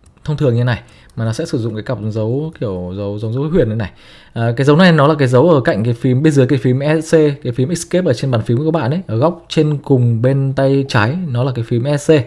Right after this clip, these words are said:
Thì bên dưới cái phím E C đấy thường nó sẽ là cái phím huyền huyền này các bạn nhá. Thì, ờ, đây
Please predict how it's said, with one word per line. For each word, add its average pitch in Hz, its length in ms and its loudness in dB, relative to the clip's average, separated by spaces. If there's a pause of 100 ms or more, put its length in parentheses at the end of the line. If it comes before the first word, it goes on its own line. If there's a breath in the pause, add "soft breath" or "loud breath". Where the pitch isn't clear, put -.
(340 loud breath)
Thì 120 100 -4
bên 139 160 2
dưới 135 200 6
cái 190 80 0
phím 151 160 0
E 156 100 0
C 139 200 0
đấy 120 160 4
thường 123 240 4
nó 113 80 0
sẽ 143 140 -6
là 120 120 -2
cái 113 100 -4
phím 123 320 -2
huyền 135 140 2
huyền 113 140 2
này 104 140 -2 (280 loud breath)
các 143 60 -4
bạn 110 140 -2
nhá. 143 140 0 (360 loud breath)
Thì, 127 160 2
ờ, 123 80 8
đây 135 160 2